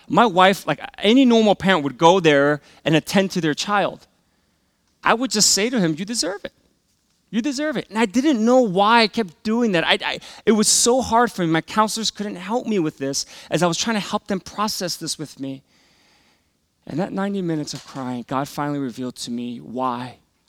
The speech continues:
I was like that. It was because I had an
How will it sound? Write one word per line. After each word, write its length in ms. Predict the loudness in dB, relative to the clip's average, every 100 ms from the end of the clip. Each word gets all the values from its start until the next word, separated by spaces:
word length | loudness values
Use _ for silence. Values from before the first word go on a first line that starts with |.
| -10
I 60 |
was 240 | -8 -8 -8
like 220 | -10 -12
that. 240 | -16 -16
It 880 | -18 _ _ _ _ _ _ _ _
was 100 | -10
because 340 | -10 -8 -8 -6
I 80 | -8
had 200 | -8
an 80 | -10